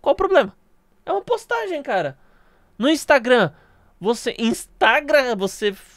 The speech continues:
faz alguma coisa diferente? Não, você posta. Ah, postei uma foto no Instagram. Postei um vídeo no Instagram.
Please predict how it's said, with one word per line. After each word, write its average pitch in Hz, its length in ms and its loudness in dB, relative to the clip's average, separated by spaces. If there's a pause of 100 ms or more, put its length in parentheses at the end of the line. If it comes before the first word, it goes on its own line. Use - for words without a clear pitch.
(200)
faz 208 300 -2
alguma 220 220 6
coisa 202 360 4
diferente? 202 640 0
Não, 381 440 0
você - 360 -18
posta. - 480 4
Ah, 294 60 4
postei 214 300 -8
uma 240 120 -8
foto 233 280 -8
no 240 60 -18
Instagram. 202 280 -14 (240)
Postei 226 680 2 (320)
um 196 220 0
vídeo 196 260 -4
no 208 80 -4
Instagram. 180 400 -4